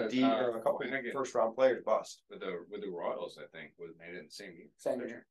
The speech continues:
Speaker 3: Yeah, there's a couple guys. A guy from the White Sox did the same thing.
Speaker 1: Yeah.
Speaker 2: Yeah, I feel like I've seen a couple first
Speaker 1: Oh, yeah,
Speaker 2: rounders
Speaker 1: yeah.
Speaker 2: kind of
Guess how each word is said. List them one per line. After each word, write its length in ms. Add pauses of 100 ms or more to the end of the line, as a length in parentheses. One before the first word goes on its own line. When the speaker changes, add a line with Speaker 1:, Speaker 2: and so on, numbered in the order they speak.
(120)
Speaker 3:
Yeah, 100
there's 180
a 40
couple 240
guys. 160
A 20
guy 160
from 100
the 60
White 180
Sox 220
did 100
the 40
same 200
thing. 180 (220)
Speaker 1:
Yeah. 220 (100)
Speaker 2:
Yeah, 140
I 40
feel 140
like 100
I've 120
seen 300
a 80
couple 520 (580)
first 220
Speaker 1:
Oh, 40
yeah, 100
Speaker 2:
rounders 500 (320)
Speaker 1:
yeah. 60
Speaker 2:
kind 120
of 140